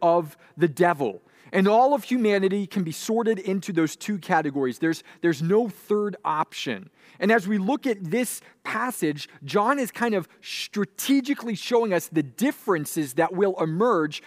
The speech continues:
from these two different identities. I've put together a little chart that kind of traces through that idea.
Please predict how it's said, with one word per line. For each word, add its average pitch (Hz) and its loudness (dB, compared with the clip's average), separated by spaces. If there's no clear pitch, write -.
from 190 2
these 180 -2
two 240 -4
different 202 -4
identities. 160 -2
I've 180 2
put 247 -4
together 190 0
a 170 2
little 175 2
chart 196 -2
that 147 -6
kind 170 -2
of 135 -4
traces 185 -4
through 196 -6
that 160 2
idea. 135 -2